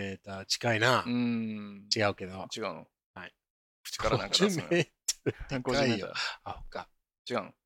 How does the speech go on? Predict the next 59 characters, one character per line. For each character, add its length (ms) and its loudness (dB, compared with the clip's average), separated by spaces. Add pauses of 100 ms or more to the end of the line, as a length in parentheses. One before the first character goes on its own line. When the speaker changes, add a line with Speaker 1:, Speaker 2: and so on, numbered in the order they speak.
(140)
Speaker 2:
ゴ 120 2
ジ 100 2
ラ 60 0
で 60 -6
し 80 -12
ょ、 40 -20
だ 60 -20
っ 40 -20
て。 500 -14 (160)
Speaker 1:
う 60 -14
ん。 40 -12
Speaker 2:
う 40 -12
ん。 60 -14 (340)
Speaker 1:
五 140 10
十 180 0
だ 140 -4
け 100 -16
か。 180 -18 (840)
Speaker 2:
え？ 240 2 (400)
Speaker 1:
ん？ 100 -4 (140)
Speaker 2:
あ 100 2
れ 100 4
だ 80 0
っ 40 -10
て 260 -6
ゴ 140 0
リ 100 4
ラ 80 6
と 140 -2
ク 160 -10
ジ 120 -2
ラ 260 2
を 160 -4
合 80 4
わ 80 4
せ 120 -8
た 140 -2
ん 40 -8
だ 60 -12
よ、 60 -20
多 120 -14
分。 140 -18 (340)
違 80 -4
う 100 0
の 100 -6
か 80 -14
な？ 140 -20 (560)
Speaker 1:
違 60 -12
う 340 -2
ん 80 -20
だ 100 -16
よ。 140 -18 (120)
Speaker 2:
ゴ 140 -2
ジ 120 0
ラ、 80 -2 (120)
ゴ 160 0
リ 80 2
ラ 120 2
と 120 -8